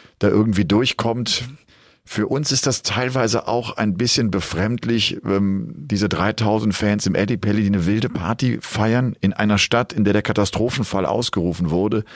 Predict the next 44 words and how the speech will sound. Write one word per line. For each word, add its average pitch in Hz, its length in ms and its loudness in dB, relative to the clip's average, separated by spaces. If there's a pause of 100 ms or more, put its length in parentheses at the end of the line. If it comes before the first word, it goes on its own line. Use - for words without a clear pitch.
(420)
Aber - 220 -2
natürlich 147 560 0
ist 131 140 0
es 123 140 0
so, 120 100 -2
dass 117 120 -2
die 107 120 -2
P - 100 -2
D 110 80 0
C 107 240 0
sich 110 200 0
ganz 120 320 -2
klar 113 340 0
nach 104 320 0
den 98 200 2
Regeln 123 480 2
der 107 120 2
britischen 104 420 0
Regierung 113 560 2
verhält. 113 560 2
Sie 98 260 0
machen 98 260 2
das, 110 220 0
was 104 140 0
sie 98 80 0
machen 92 280 2
dürfen. 110 440 2 (600)
Und 90 160 -2
die 90 60 2
Leute, 98 460 2
äh, 92 120 2
sind 92 220 0
ja 92 260 2
auch - 240 -4
alle 90 260 2
nach 85 160 0
der 82 140 -2
zwei 87 360 0
G 90 280 2
Regel 85 340 2
sozusagen 80 600 0
im 80 120 2
Ellipelli 80 460 0
drin 87 320 0